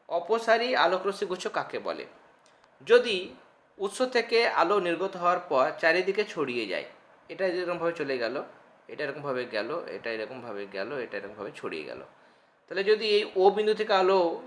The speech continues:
দেখো এদিকে চলে গেছে, এদিকে চলে গেছে, এদিকে, এদিকে, এদিকে কিন্তু চলে গেছে,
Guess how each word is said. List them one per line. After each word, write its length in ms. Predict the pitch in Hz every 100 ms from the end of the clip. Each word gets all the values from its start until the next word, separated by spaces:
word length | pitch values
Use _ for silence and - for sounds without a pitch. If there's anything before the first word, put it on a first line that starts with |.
| -
দেখো 420 | 165 - 180 175
এদিকে 520 | 175 175 185 180 180 - - 135
চলে 240 | 180 156
গেছে, 360 | 156 165 165 156
এদিকে 220 | 147 151
চলে 240 | 147 131 123
গেছে, 280 | 135 135
এদিকে, 280 | 127 113 123
এদিকে, 220 | 113 120
এদিকে 320 | 131 90 101 113
কিন্তু 200 | 127 170
চলে 240 | 123 85 71
গেছে, 220 | 87